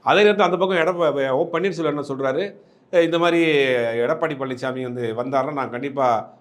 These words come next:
அவரோட சேர மாட்டோங்கிறாரு. எடப்பாடி பழனிசாமி என்ன சொன்னா, "ஆ, பி-, ஓ பன்னீர்செல்வத்தை நாங்க சேர்த்துக்கிற மாட்டோங்கிறாரு." மாறி மாறி இந்த இத்தனை கு-, கு-, குழப்பம். இதுக்கிடையில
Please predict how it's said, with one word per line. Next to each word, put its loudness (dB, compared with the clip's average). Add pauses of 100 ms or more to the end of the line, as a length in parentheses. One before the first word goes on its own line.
அவரோட -2
சேர -2
மாட்டோங்கிறாரு. -8 (540)
எடப்பாடி 4
பழனிசாமி 0
என்ன 0
சொன்னா, 2
"ஆ, 6
பி-, -2
ஓ 0
பன்னீர்செல்வத்தை -4
நாங்க -4
சேர்த்துக்கிற -2
மாட்டோங்கிறாரு." -4 (360)
மாறி 2
மாறி 2
இந்த -2
இத்தனை -2
கு-, -8
கு-, -8
குழப்பம். 0
இதுக்கிடையில -2